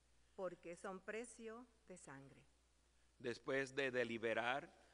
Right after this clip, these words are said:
Speaker 2: compraron con ellas el campo del alfarero para sepultar ahí a los extranjeros. Por eso aquel campo se llama hasta el día de hoy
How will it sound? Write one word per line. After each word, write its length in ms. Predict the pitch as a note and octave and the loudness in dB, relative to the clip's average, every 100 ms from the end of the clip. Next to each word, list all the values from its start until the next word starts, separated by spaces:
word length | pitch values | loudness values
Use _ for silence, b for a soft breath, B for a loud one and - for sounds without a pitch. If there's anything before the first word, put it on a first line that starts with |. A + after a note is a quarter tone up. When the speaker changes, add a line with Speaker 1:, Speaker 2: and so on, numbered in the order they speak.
| B | B
Speaker 2:
compraron 720 | - D3+ D3+ E3+ E3+ F#3 F#3 F3+ | 0 0 2 6 6 6 2 0
con 220 | D3 C#3+ | 0 2
ellas 420 | D3 D#3 D#3+ - | 2 2 0 -2
el 220 | C3+ A#2+ - | 0 -2 2
campo 460 | C3 C#3 C#3+ C#3+ | 4 4 0 0
del 140 | B2+ A#2+ | 2 2
alfarero 720 | A2 G#2+ A2 G2+ A2+ G#2+ G2 - - - b b _ | 2 -2 0 4 4 2 -4 -14 -20 -20 b b _
para 180 | A#2+ B2 | 2 2
sepultar 600 | C3+ A#2+ B2+ A2+ C3+ C3 | 0 -2 -4 0 2 4
ahí 440 | B2+ C3+ D#3 F3+ | 2 2 -2 -2
a 120 | - B2 | -2 -2
los 200 | A#2+ A#2+ | -2 -4
extranjeros. 920 | - - A2+ G#2 A2 G2 G2+ - - _ _ - b b b b | -6 -6 -6 -4 -2 -2 -4 -8 -18 _ _ -20 b b b b
Por 160 | - A#2 | 0 2
eso 220 | B2+ D3+ | 4 2
aquel 380 | C3 C3 A#2+ A2 | 2 2 0 0
campo 500 | C3+ C#3 D#3+ D#3 C#3 | 4 4 4 -4 -4
se 180 | - B2 | -2 0
llama 420 | A2+ B2+ C3 C3 | 2 2 2 -2
hasta 220 | A2+ - | -2 0
el 120 | A2 A2 | -2 2
día 180 | A#2+ | 2
de 120 | G#2+ A2 | 2 2
hoy 400 | B2+ C#3 D3 | 2 2 -2